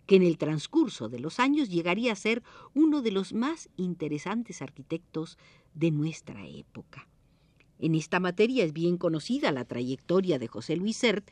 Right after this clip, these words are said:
y son numerosos los estudios que a su obra se han dedicado. Es bien conocido el trabajo desarrollado en Barcelona, finalizado su trabajo con Le Corbusier, especialmente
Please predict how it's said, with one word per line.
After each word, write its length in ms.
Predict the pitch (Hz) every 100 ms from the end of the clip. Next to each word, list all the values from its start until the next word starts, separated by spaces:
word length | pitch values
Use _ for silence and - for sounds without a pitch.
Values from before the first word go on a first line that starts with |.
| - - - -
y 100 | 240
son 220 | 359 339
numerosos 480 | 339 277 269 277 247
los 180 | 190
estudios 540 | 180 - 294 311 277 -
que 100 | 202
a 60 |
su 200 | 190 220
obra 280 | 262 294 247
se 100 | -
han 140 | 175 170
dedicado. 640 | 139 101 - 90 90 113 _ _ _ _ -
Es 160 | 127
bien 240 | 131 180 196
conocido 480 | 196 170 - 208 208
el 100 | 170
trabajo 540 | 156 175 220 214 190 - - -
desarrollado 760 | 180 190 180 160 156 175 190
en 160 | 190 175
Barcelona, 760 | 160 165 - 202 214 160 147 - - - - _
finalizado 920 | - 196 175 165 156 - 190 196 165
su 160 | -
trabajo 440 | 143 131 147 156 165
con 160 | 180
Le 120 | 180 185
Corbusier, 600 | 208 226 277 247 254 330 - - -
especialmente 1080 | 285 - 349 - 320 240 196 185 180 185